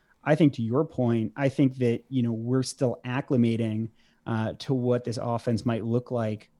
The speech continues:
with more passing. I think it's been a little bit of a slow burn as, you know, progressively we've moved more toward the passing game. I think if you look at Army, I think Pratt finished with, like, a hundred ninety-seven yards.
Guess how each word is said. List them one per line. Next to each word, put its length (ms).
with 220
more 200
passing. 520
I 80
think 180
it's 120
been 240
a 100
little 260
bit 200
of 80
a 40
slow 340
burn 420
as, 340
you 100
know, 100
progressively 720
we've 220
moved 380
more 200
toward 280
the 60
passing 380
game. 420
I 80
think 160
if 240
you 160
look 100
at 100
Army, 400
I 40
think 180
Pratt 240
finished 300
with, 100
like, 100
a 40
hundred 360
ninety-seven 540
yards. 500